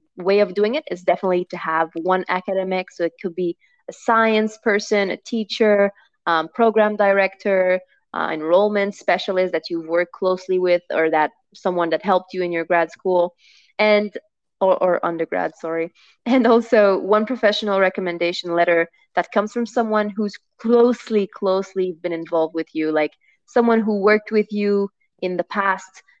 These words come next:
on multiple projects or on big achievements. That's really important that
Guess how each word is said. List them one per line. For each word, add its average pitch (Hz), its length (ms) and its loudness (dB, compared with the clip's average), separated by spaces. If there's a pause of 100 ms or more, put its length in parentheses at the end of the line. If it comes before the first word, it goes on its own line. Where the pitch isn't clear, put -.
(260)
on 165 240 0
multiple 165 500 -4
projects 226 720 0
or 170 180 -2
on 160 340 -4 (440)
big 208 300 4
achievements. 208 720 -4
That's 175 300 0
really 180 240 -2
important 170 480 -4
that 156 140 -4